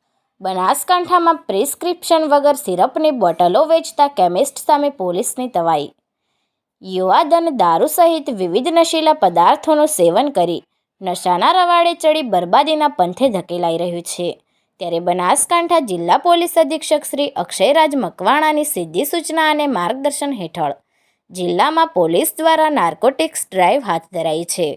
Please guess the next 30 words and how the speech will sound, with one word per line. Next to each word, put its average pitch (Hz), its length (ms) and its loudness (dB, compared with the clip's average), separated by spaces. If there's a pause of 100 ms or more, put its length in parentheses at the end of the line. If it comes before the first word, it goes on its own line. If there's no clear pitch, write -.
(600)
જેમાં 170 360 -4
જિલ્લાના 208 500 2
તમામ 175 400 0
પોલીસ 349 360 2
મથકોમાં 320 680 0
ખાસ 190 300 -2
ડ્રાઈવનું 302 540 2
આયોજન 202 460 0
કરાયું 170 380 -2
છે, 175 220 -2 (600)
જે 180 280 -2
અંતર્ગત 320 680 0
પોલીસ 190 420 -2
હાલમાં 320 420 2
ઠેર 190 280 2
ઠેર 320 280 2
મેડિકલ 175 480 2
સ્ટોર 339 320 2
પર 311 220 2
દરોડા 185 420 2
પાડી 165 400 -2 (720)
પ્રિસ્ક્રિપ્શન 339 760 -2
વગર 320 320 4
દવાનું 233 520 2
વેચાણ 190 440 -2
કરતા 311 380 2
તત્વો 269 340 0
સામે 302 380 0
કડક 208 400 0
હાથે 294 280 2